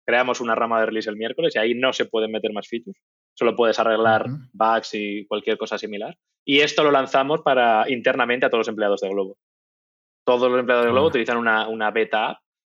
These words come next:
Speaker 1: que es lo que se va a publicar el siguiente lunes, y con esto tenemos un feedback súper temprano de, de, de cualquier cosa
Speaker 2: Qué
Speaker 1: que pueda
Speaker 2: bueno.
Speaker 1: pasar. Utilizamos Instaback para que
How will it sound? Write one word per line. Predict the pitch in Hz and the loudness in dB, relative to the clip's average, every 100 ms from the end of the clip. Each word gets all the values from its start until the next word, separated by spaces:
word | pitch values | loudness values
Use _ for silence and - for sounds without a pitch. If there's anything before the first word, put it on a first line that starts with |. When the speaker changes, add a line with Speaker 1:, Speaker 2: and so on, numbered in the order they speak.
| - | -4
Speaker 1:
que | 110 104 | 0 0
es | 117 - | -2 -4
lo | 120 110 | -4 -2
que | 110 101 | -2 -4
se | 107 | -2
va | 107 | -4
a | |
publicar | 107 104 101 | -4 -6 -6
el | 101 | -6
siguiente | 113 110 113 | -6 -4 -4
lunes, | 120 139 185 | -4 -4 -6
y | 104 | -4
con | 107 | -4
esto | 101 | -2
tenemos | 113 113 110 | -4 -4 -8
un | 117 110 - | -12 -14 -4
feedback | 120 107 113 | -2 0 -2
súper | - 117 107 98 | -4 -2 0 0
temprano | 107 101 107 107 143 | -2 -2 -2 -2 -2
de, | 113 101 | -2 -2
de, | 98 95 95 _ _ _ | -4 -6 -8 _ _ _
de | 101 | -2
cualquier | 104 98 104 | 0 0 -2
cosa | 110 104 | -2 0
Speaker 2:
Qué | |
Speaker 1:
que | 110 | 0
pueda | 104 | 0
Speaker 2:
bueno. | 98 | 0
Speaker 1:
pasar. | 98 101 | 0 -2
Utilizamos | 98 107 120 113 | -2 -2 -2 -2
Instaback | 127 - 117 117 110 | -4 0 2 2 0
para | 110 107 | -2 -2
que | 104 104 101 | 0 0 -2